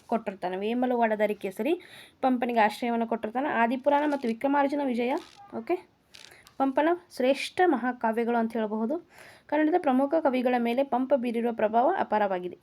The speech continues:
ಇದೇ ಕಾಲಕ್ಕೆ, ಆ, ಸೇರಿದ ಪೊನ್ನ ಕೂಡ ಮತ್ತೊಬ್ಬ ಕನ್ನಡದ ಮತ್ತೊಬ್ಬ ಮಹಾಕವಿ. ಓಕೆ, ಆತನಿಗೆ ಮೂರನೇ ಕೃಷ್ಣ ಆಶ್ರಯವನ್ನು ಕೊಟ್ಟಿರ್ತಾನೆ. ಪಂಪನ ವೇಮುಲವಾಡದ ಮಾಡಲಿಕ್ಕೆ ಅರಿಕೇಸರಿ ಆಸ್ಥಾನದಲ್ಲಿ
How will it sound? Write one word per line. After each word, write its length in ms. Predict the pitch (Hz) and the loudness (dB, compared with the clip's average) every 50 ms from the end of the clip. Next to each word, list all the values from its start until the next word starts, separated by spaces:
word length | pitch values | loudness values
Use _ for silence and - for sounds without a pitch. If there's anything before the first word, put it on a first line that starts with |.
| - - | -12 -8
ಇದೇ 180 | 269 262 311 320 | -2 0 0 0
ಕಾಲಕ್ಕೆ, 880 | 320 302 269 254 254 254 254 - _ _ _ _ _ _ _ - 311 370 | 2 2 2 4 2 0 -2 -4 _ _ _ _ _ _ _ 0 0 0
ಆ, 640 | 370 - - - - - - _ _ _ 240 247 254 | -2 -4 -14 -20 -20 -20 -20 _ _ _ -4 -4 -4
ಸೇರಿದ 340 | 247 - 277 277 269 254 302 349 | 0 4 4 4 4 4 2 0
ಪೊನ್ನ 340 | 349 - 269 247 254 285 320 | 2 2 2 2 4 2 2
ಕೂಡ 160 | 320 330 294 302 | 2 2 2 2
ಮತ್ತೊಬ್ಬ 400 | 285 247 240 - - 247 226 277 381 - - _ _ _ _ | 2 2 0 0 -2 0 2 2 0 0 -2 _ _ _ _
ಕನ್ನಡದ 400 | - 247 247 262 269 240 262 277 392 415 - | -4 -2 0 0 2 2 2 2 2 0 0
ಮತ್ತೊಬ್ಬ 300 | 240 208 214 - 247 247 | -4 -4 -2 -2 -2 0
ಮಹಾಕವಿ. 640 | 277 247 208 202 - 220 214 - 220 214 269 339 330 - _ - 247 226 - - 226 | 0 0 -2 -2 -6 -8 -6 -4 -4 -4 -4 -4 -6 -8 _ -16 -16 -16 -8 -6 -6
ಓಕೆ, 160 | 254 254 349 320 - - - - - - - - _ _ - | -2 0 -2 -2 -2 -6 -16 -20 -20 -20 -20 -20 _ _ 0
ಆತನಿಗೆ 360 | 233 254 247 277 269 302 370 | 0 2 2 2 2 2 2
ಮೂರನೇ 340 | 359 269 233 220 226 233 240 | 2 2 2 2 0 0 -2
ಕೃಷ್ಣ 300 | 233 240 240 226 - - 415 392 | -2 -2 -6 -2 0 0 2 2
ಆಶ್ರಯವನ್ನು 500 | - - - - - 247 226 214 220 214 | 2 -2 -2 -2 -2 -2 0 0 0 0
ಕೊಟ್ಟಿರ್ತಾನೆ. 580 | 214 - 208 - 208 208 - 233 269 302 - - | -2 -4 -6 -6 -6 -2 0 0 0 0 -2 -2
ಪಂಪನ 320 | - 269 294 302 - 330 311 302 | 0 0 2 4 4 4 4 4
ವೇಮುಲವಾಡದ 560 | 285 277 269 269 269 277 269 269 254 254 247 247 | 4 4 4 4 4 4 4 6 4 4 2 2
ಮಾಡಲಿಕ್ಕೆ 380 | 240 226 220 220 247 254 285 | 2 2 0 0 0 2 2
ಅರಿಕೇಸರಿ 480 | 247 226 220 - 240 240 233 - 226 226 | 2 2 0 0 -2 -2 -2 0 0 2
ಆಸ್ಥಾನದಲ್ಲಿ 560 | 220 208 208 - - 214 202 190 208 254 349 | 2 2 0 0 -4 -4 -2 -2 -2 -2 -4